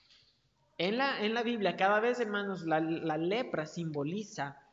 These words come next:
pecado. Hermanos, usted y yo, por la sangre de Cristo, por el poder de Cristo, hemos sido limpios de esa lepra, del pecado, de la condenación que teníamos por causa del pecado,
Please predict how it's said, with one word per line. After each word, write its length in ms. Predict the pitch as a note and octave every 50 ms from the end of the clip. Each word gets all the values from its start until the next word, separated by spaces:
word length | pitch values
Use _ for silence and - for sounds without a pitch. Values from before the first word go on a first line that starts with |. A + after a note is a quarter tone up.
| _ _ _ _ _ -
pecado. 480 | D#3 D3 C#3+ - - E3+ F#3+ A#3+ A3 - - - _ _ _ _ _ _ _ _ _ _ _ _ _ - - - - - - - - -
Hermanos, 520 | F#3 G3 A3+ C4+ D4 D#4 D#4 D4+ B3 B3+
usted 400 | B3+ F3 - - - C#4 D4 D4
y 180 | D#4 D4+ B3 G#3+
yo, 300 | C4+ D4 D4 C4+ C4+ C4
por 100 | A#3 A3
la 140 | G#3 G3+
sangre 500 | G#3+ - - A#3 C4 C#4+ D4 D4+ D#4+ D#4
de 260 | C#4 C4+ A#3+ B3+ - -
Cristo, 540 | - C#4 E4 E4 C4+ - - - G3 F3+
por 160 | - F#3 F3+ F3+
el 120 | F3 F3
poder 520 | F3 F3 F3 F3+ F#3 A3+ C4+ D#4+ F4 E4+
de 200 | C#4 C#4+ C4 -
Cristo, 580 | - G#3+ F#3+ F3+ E3+ - - - - D#3+ D3+ - - - -
hemos 320 | - A#3+ C#4 D4+ D#4+ D4+ C#4+
sido 340 | - C#4 C#4+ C#4+ C#4+ C#4+
limpios 800 | B3+ A3+ A3 B3 C#4 D#4+ F4+ F#4 E4+ - - D#4 D#4+ D#4 C#4 G#3+
de 220 | F#3+ A#3 A3+ A3+ A#3
esa 200 | A3+ A3+ A#3+ A3+
lepra, 540 | A3 A3+ A3+ A3+ A3+ A3 A3+ - F3+ F3 F3+
del 240 | A3 C4+ D4 -
pecado, 680 | - B3+ A3+ - - G#3+ F3+ D#3+ D#3 D#3+ E3 E3+ E3 D#3+ - - - -
de 140 | E3 F#3 F#3
la 160 | F3+ F#3 F3+
condenación 880 | G3 F#3+ F#3 F#3 F#3 F3+ F3 E3 E3 - - - A3+ C4+ D#4+ E4+ D#4+ E4
que 140 | D#4+ D#4+
teníamos 580 | B3 - C#4 C4+ C4+ C#4 C4+ B3+ B3 A#3+ A#3 -
por 240 | - G#3 G3 F#3+ G3
causa 360 | A#3 A#3 A#3+ A3 - G#3 F#3+
del 220 | G#3+ C4 C#4 C4+
pecado, 560 | - B3 A#3 - - F3+ D#3+ D#3 D3+ D#3+ E3